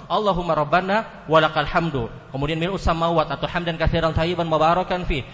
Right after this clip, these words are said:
Kemudian sujud, kadang membaca, "Subhana rabbil azim," atau, "Subhanakallahumma rabbana wa bihamdika Allahumma ighfirli." Kemudian juga duduk di antara dua sujud. Banyak sekali beragam macam doa-doa yang diajarkan Nabi,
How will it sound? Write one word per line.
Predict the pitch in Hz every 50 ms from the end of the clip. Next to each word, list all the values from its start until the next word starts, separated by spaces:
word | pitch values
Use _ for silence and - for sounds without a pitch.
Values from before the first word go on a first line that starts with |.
| - -
Kemudian | - 156 151 151 151 165 170 170
sujud, | 165 - 202 190 175 156 139 120 - - 123
kadang | - 147 147 156 156
membaca, | 156 151 160 180 - 185 165
"Subhana | - 165 156 165 175 175 170 170
rabbil | 170 165 165 165
azim," | 156 165 160 156 151
atau, | 143 - 151
"Subhanakallahumma | - 165 147 156 170 170 165 165 - 170 170 170 160 160 156 156
rabbana | 151 165 175 170
wa | 160 156 156
bihamdika | 160 156 156 160 165 - 170 160
Allahumma | 170 170 175 175 170 170 160 -
ighfirli." | 185 185 165 160 165 139 117 - - - - - - -
Kemudian | 156 147 147 151 165 175 175
juga | 175 160 160 165
duduk | 151 180 175 190 180
di | 175 185
antara | 165 160 170 165 165
dua | 160 160 165 160
sujud. | 160 170 165 156 147 139 - - - - - -
Banyak | 135 147 165 185 220 220 - -
sekali | - 202 190 185
beragam | 175 165 151 151 165 190 170 185 185 175
macam | 170 185 196 190 - 180 156 147 147 143
doa-doa | 143 151 165 190 185 165 185 180 180
yang | 180 170
diajarkan | 170 180 160 151 143 151 147 - 156 147 135
Nabi, | 131 127 123 127 160 170